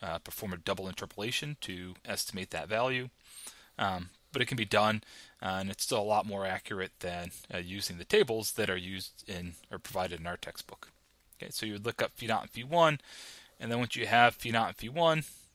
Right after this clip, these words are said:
step four would be compute phi.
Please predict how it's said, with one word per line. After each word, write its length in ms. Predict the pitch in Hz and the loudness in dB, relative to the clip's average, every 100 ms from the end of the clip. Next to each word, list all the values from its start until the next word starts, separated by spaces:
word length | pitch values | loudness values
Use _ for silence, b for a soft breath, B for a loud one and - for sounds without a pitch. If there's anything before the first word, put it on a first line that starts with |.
| _ B B B B | _ B B B B
step 220 | - 110 | 2 2
four 420 | - 139 131 135 | 2 0 4 4
would 180 | 120 107 | 2 -2
be 340 | 113 110 107 - B B B _ _ - | 0 2 0 -4 B B B _ _ -12
compute 380 | 107 - 107 98 - B B B B B B B B _ _ _ _ _ _ _ b b b b b b b b _ - | -8 -4 -6 -6 -14 B B B B B B B B _ _ _ _ _ _ _ b b b b b b b b _ -12
phi. 320 | - 220 | -2 0